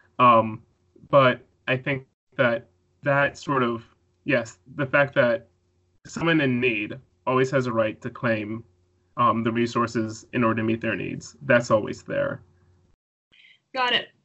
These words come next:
Speaker 2: Um, I actually wanna circle back real quick to the Jonathan Edwards point
Speaker 1: Yeah.
Speaker 2: about charity, because I've always,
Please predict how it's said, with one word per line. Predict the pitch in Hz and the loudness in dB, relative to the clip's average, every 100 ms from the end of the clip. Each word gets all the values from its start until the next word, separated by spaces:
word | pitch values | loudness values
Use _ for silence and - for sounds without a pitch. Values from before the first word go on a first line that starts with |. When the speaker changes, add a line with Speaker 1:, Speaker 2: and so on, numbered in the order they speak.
| - - - | -20 -20 -6
Speaker 2:
Um, | 277 277 262 233 196 - _ _ _ _ - - - | 2 2 2 0 -6 -12 _ _ _ _ -16 -16 -12
I | 277 | -10
actually | 349 480 370 | -8 -4 0
wanna | 277 233 190 - | 2 2 -2 -6
circle | - 240 226 | -12 -10 -6
back | 220 - | -6 -6
real | 208 202 | -6 -8
quick | - 196 - | -8 -10 -10
to | - 226 202 190 180 170 - _ | -8 -4 0 2 0 -2 -12 _
the | 196 180 170 - | -8 -6 -8 -8
Jonathan | 185 185 190 190 - | -4 -2 -2 -6 -4
Edwards | 190 180 185 214 - - - - _ _ - | -2 -2 -2 -4 -4 -2 -4 -6 _ _ -4
point | 254 240 233 - _ _ - | -2 -2 -4 -12 _ _ -4
Speaker 1:
Yeah. | |
Speaker 2:
about | 170 175 - _ _ | 2 4 2 _ _
charity, | - 196 190 202 311 349 - | -2 0 0 0 -2 -2 -4
because | 269 - 302 285 - - - - _ _ _ - | -4 0 0 0 -8 -20 -20 -20 _ _ _ -4
I've | - 381 | -2 2
always, | 427 453 - | 6 6 4